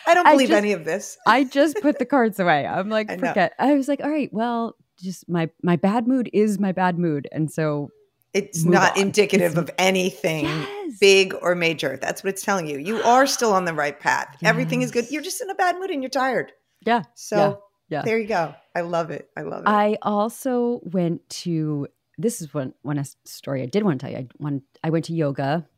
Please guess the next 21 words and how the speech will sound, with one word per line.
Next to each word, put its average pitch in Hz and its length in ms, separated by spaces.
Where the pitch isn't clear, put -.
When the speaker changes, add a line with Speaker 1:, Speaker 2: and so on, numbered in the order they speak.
Speaker 2:
yesterday. 214 560
Was 156 100
it - 100
yesterday? 254 580
God, 143 240
I, 151 80
who 151 280
knows? 143 220
It 131 180
was 185 260
the 220 80
day 208 160
before. 220 340
No, 185 100
it - 20
was 208 120
the 247 80
day 214 180
<laughs> 226 140
before 277 360
this. - 340